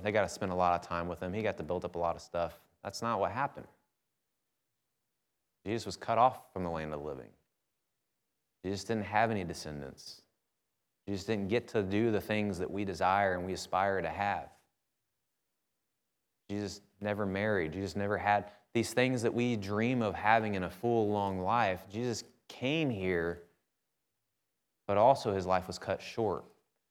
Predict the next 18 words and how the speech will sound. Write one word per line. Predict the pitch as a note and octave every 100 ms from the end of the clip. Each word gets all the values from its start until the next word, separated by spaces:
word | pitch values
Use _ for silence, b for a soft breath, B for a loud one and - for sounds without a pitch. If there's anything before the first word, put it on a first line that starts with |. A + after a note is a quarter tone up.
| _ _ _ _ _ _ _ -
And | F#2+
it | F2+
wasn't | A2 A#2+ G2
because | G2+ G#2+
of |
a | G#2
quick | - C3 A#2+
accident. | G2+ F#2 - F#2+ F#2+
It | E2
wasn't | G2 G#2
because | G2+ G#2 G2
of | G2+
a | G2
cancer. | - G2 F#2+ - F#2+
It | F#2+
wasn't | A2 A2+
because | G#2+ - G#2
of, | G2